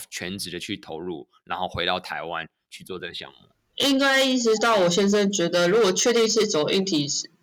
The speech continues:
Speaker 2: 要未来会量产，他应该早一点去接触工厂，去台湾制造的环境去了解，才不会说远端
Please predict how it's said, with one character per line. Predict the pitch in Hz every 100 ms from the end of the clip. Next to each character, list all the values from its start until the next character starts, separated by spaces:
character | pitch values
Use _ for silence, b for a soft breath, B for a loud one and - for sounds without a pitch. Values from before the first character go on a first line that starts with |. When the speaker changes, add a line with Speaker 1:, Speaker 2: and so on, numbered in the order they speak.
| -
Speaker 2:
要 | 202 185 - - -
未 | 220
来 | 180 170
会 | 190 180
量 | 180 165
产， | 160 143
他 | 170 185
应 |
该 | 190
早 | 190 170 170
一 |
点 | 160
去 | 180
接 | 175 165
触 | 165 160
工 | 147 147
厂， | 151 -
去 | - 196
台 | 196 170
湾 | 160 165 165
制 | 165 165
造 | 175 151
的 | 151 147 135 -
环 | - 156
境 | 175 175
去 | 175
了 | 160 143 151
解， | - -
才 | 156
不 | 151 180
会 | 180
说 | 180 175 170
远 | 175 156
端 | 160 175